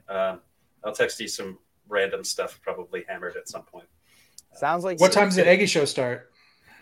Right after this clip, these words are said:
Speaker 1: Uh, like, I think, like, sound check usually starts about, like, eight thirty my time. So, um, I'm gonna probably get down there about, like, seven thirty and hang out for a while. It's, like, way out of the city.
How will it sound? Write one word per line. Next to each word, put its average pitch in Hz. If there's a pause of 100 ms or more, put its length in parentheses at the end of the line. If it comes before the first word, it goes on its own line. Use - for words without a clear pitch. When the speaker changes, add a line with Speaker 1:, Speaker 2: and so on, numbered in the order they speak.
(300)
Speaker 1:
Uh, 175
like, 165
I 156
think, 220
like, 180
sound -
check -
usually 110
starts -
about, 101
like, 98
eight 98
thirty 98 (580)
my 101
time. 98 (420)
So, 101
um, 95 (180)
I'm 113
gonna 107
probably 107
get 104
down 95
there 95
about, -
like, 98
seven 95
thirty 95
and 92
hang 98
out 98
for 104
a 98
while. 95 (420)
It's, - (100)
like, 110
way 131
out 113
of 101
the -
city. 95